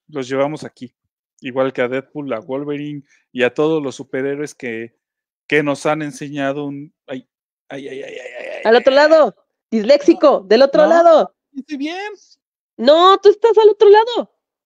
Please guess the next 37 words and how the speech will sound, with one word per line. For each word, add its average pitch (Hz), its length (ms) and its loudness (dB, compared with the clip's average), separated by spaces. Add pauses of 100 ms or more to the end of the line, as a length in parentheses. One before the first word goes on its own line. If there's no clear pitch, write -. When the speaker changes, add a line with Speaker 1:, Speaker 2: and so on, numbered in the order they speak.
Speaker 1:
Pero 175 180 2
yo - 180 2
te, 285 200 -6 (140)
aquí 233 320 -6
como 285 260 -4
yo 220 160 -4
lo 262 160 -4
veo. 240 320 -4 (320)
Speaker 2:
Yo 285 160 -4
te 440 200 2
veo 415 140 4
acá, 403 220 2 (760)
acá 294 220 -4
de 370 80 0
este - 160 -4
Speaker 1:
Acá, 370 120 2
Speaker 2:
lado. 381 180 -4
Speaker 1:
pe-, 143 180 -8
pero 147 280 -6
no, 202 640 -16 (140)
ah, - 80 -20
ya - 60 -16
Speaker 2:
Sí. 269 140 -2
Speaker 1:
no 381 60 6 (520)
sé, - 40 -18 (120)
perdóname. 403 560 4 (1080)
Ya 208 200 0
no 196 180 -6
veo. 175 260 -2 (340)
Es 175 160 -2
que 196 140 -4
no, 190 160 -8
está, 196 240 -12
está 220 220 -6
raro 208 260 -2
mi 151 160 -10
pantalla. 135 440 -8